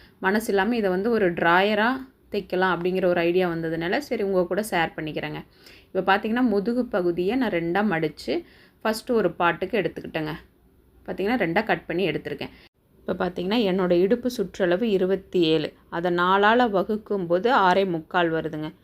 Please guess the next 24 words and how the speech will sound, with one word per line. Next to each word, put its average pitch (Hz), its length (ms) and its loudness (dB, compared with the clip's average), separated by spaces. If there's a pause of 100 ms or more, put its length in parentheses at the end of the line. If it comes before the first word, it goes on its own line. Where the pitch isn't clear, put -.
(300)
அதோட 190 340 4
ஒரு 208 200 4
மூணு 196 340 0
இன்ச் 208 260 -4
நம்ம 190 180 -2
லூஸுக்காக 180 680 -2
விட்டுக்கிறோம். 170 420 -2 (560)
இப்ப 180 180 0
பார்த்தீங்கன்னா, 190 320 0
ஒன்பதே 196 500 2
முக்கால். 160 480 -2 (800)
நான் 170 180 -8
கரெக்டா 175 420 0
அந்த 190 260 2
அளவுல 175 640 -2
வச்சு 165 360 -4 (420)
நான் 202 140 0
மார்க் 175 360 2
பண்ணிக்கிறேங்க. 147 400 -4 (720)
எந்த 196 300 0
அளவுக்கு 247 280 4
உங்களுக்கு 208 340 2
அகலம் 202 340 2
இருக்கோ, 240 380 0